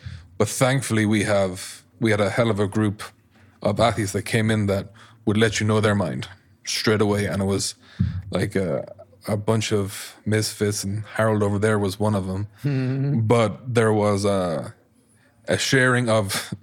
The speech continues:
Speaker 1: <laughs> shit talking information that goes, "Oh, this is the way to do it." Um, when did you, when did that pivot happen for you?
Speaker 2: It happened when I realized that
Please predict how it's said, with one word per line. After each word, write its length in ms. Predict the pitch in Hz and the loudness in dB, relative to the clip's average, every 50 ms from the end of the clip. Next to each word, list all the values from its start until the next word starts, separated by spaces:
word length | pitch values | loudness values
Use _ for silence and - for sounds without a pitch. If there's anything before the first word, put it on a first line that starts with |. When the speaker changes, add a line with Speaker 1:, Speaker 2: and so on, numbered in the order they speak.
| _ - | _ -20
Speaker 1:
<laughs> 200 | - - - - _ | -20 -20 -20 -14 _
shit 260 | - - - 131 117 | -4 0 0 0 0
talking 320 | - - 117 113 - 113 | 2 0 0 0 0 0
information 520 | 113 110 104 110 107 110 117 120 113 - 110 | 0 0 0 0 0 2 0 0 -2 -2 -4
that 80 | 98 98 | -4 -2
goes, 200 | 110 107 101 104 | 0 -2 0 0
"Oh, 280 | 113 107 98 95 92 104 - | 0 -2 -2 -4 -6 -6 -4
this 200 | 117 113 - 120 | -2 -2 0 -2
is 80 | 113 104 | -2 -2
the 100 | 104 101 | -2 0
way 200 | 101 104 101 98 | 0 0 0 -2
to 100 | 104 - | -4 -6
do 260 | 101 101 117 120 107 87 | -2 0 0 0 0 -2
it." 100 | - - _ _ _ _ - - - - - - _ _ 98 87 | -4 -8 _ _ _ _ -12 -10 -10 -10 -12 -16 _ _ -8 -4
Um, 460 | - 101 104 101 98 95 90 73 64 - - _ _ - _ _ _ - _ _ _ _ _ _ _ _ _ _ _ _ _ _ _ _ _ _ _ _ - - - | -2 -2 0 0 0 -2 -4 -6 -10 -12 -16 _ _ -20 _ _ _ -20 _ _ _ _ _ _ _ _ _ _ _ _ _ _ _ _ _ _ _ _ -20 -4 0
when 480 | 135 139 143 135 135 127 117 117 127 - - _ _ | 2 2 2 2 0 -2 -2 -4 -8 -10 -16 _ _
did 120 | 117 107 | -2 0
you, 140 | 123 117 110 - - | 0 0 0 -2 0
when 140 | 120 139 131 | 0 0 2
did 160 | 123 110 110 | 2 2 2
that 320 | 113 113 107 - - _ | 0 0 0 -2 -8 _
pivot 260 | - - 117 95 - | -4 -2 -2 -2 0
happen 260 | - - - - - 101 | -2 -4 -4 -4 -6 -8
for 140 | - - | -6 -6
you? 140 | - - - - _ _ _ _ _ _ _ _ _ _ _ _ _ _ - - - - - - _ _ _ _ - _ _ _ _ _ _ _ _ _ _ _ _ _ _ _ _ _ | -6 -6 -6 -10 _ _ _ _ _ _ _ _ _ _ _ _ _ _ -20 -20 -20 -20 -20 -20 _ _ _ _ -20 _ _ _ _ _ _ _ _ _ _ _ _ _ _ _ _ _
Speaker 2:
It 120 | - 156 | -2 -2
happened 480 | 143 131 175 175 175 - 233 226 220 190 | 0 0 0 -2 0 -2 -2 -2 0 -2
when 240 | 139 139 143 143 143 | 0 0 0 0 0
I 100 | 135 131 | 0 -2
realized 680 | 120 120 139 151 151 143 139 123 123 131 131 117 - | 0 0 0 0 0 0 0 -2 -2 -2 -4 -4 -4
that 300 | - - 135 - - - | -4 -4 -4 -6 -8 -10